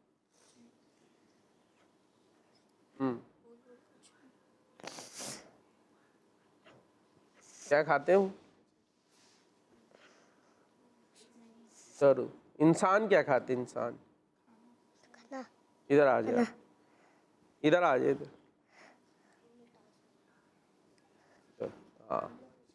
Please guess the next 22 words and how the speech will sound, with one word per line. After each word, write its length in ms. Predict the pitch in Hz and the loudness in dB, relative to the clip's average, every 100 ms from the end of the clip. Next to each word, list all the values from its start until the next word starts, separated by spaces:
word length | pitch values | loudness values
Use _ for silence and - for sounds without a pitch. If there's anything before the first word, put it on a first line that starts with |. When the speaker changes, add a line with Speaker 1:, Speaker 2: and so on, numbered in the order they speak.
| _ _ _ _ _ _ _ _ _ _ | _ _ _ _ _ _ _ _ _ _
Speaker 1:
चले 260 | 135 127 120 | 0 2 2
जी, 100 | 117 - _ _ _ _ - | 0 -10 _ _ _ _ -2
अभी 240 | 139 180 | 2 4
आपने 340 | 170 160 170 175 | 4 2 4 4
बताना 420 | 160 160 165 175 | 4 2 4 4
है 120 | 175 | 4
इंसान 600 | 165 151 156 151 175 175 | 4 2 2 4 4 2
क्या 300 | 165 147 151 | 2 4 2
क्या 300 | 143 151 143 | 2 2 2
खाते 420 | 143 127 - 113 | 0 -2 0 0
हैं। 200 | 117 90 80 - _ _ _ _ _ _ _ _ _ _ _ _ _ _ - - - - | 2 0 -2 -14 _ _ _ _ _ _ _ _ _ _ _ _ _ _ -20 -16 -8 0
Speaker 2:
खाना। 340 | 277 277 277 - - _ _ _ - | 2 4 2 0 -10 _ _ _ -2
Speaker 1:
खाने 260 | 131 135 143 | 2 4 6
में 120 | 143 | 6
क्या 140 | 127 | 4
क्या 140 | 127 120 | 2 0
खाते 280 | 113 - | -2 -12
हैं? 100 | - - _ _ _ _ _ _ _ _ _ _ _ _ _ _ _ _ _ _ _ _ _ _ _ _ _ _ _ _ _ _ _ _ _ _ - | -18 -20 _ _ _ _ _ _ _ _ _ _ _ _ _ _ _ _ _ _ _ _ _ _ _ _ _ _ _ _ _ _ _ _ _ _ -4
मछली, 400 | 127 127 160 156 | -2 2 4 4
मछली 360 | 147 143 160 160 | 4 2 0 2
खाते 260 | 156 156 | 2 2
हैं। 200 | 165 160 | 0 0